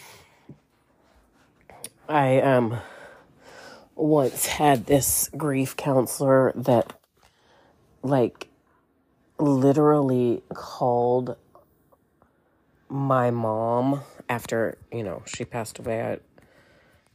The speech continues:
I, I, um, talked to, I went to a grief counselor, and he was like, he, I swear to God, he called her, like, I don't even know the word he used. I can't think of it right now.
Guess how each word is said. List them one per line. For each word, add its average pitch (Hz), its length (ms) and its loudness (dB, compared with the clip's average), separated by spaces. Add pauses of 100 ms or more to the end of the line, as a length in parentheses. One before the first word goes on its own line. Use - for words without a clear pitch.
(140)
I, 127 60 -4
I, 113 340 -4
um, 98 420 -8 (2750)
talked - 340 -2
to, 120 260 0
I 123 60 4
went 117 200 2
to 127 120 -2
a 113 80 0
grief 127 280 -2
counselor, 127 400 0
and 117 200 -2
he 127 380 -4
was 120 260 -6
like, 113 320 -6 (1080)
he, - 260 -10
I - 60 -16
swear 143 440 -4
to 123 80 -2
God, 110 240 -6
he - 100 -18
called 123 280 -10
her, 123 120 -6
like, 92 320 -12 (1300)
I - 100 -12
don't 151 180 -4
even 123 260 -12
know 123 140 -12
the 113 100 -8
word 113 300 -8
he 113 100 -10
used. 104 420 -12
I 107 40 -14
can't 107 260 -10
think 107 140 -12
of - 100 -14
it 82 80 -10
right 95 160 -12
now. 98 220 -12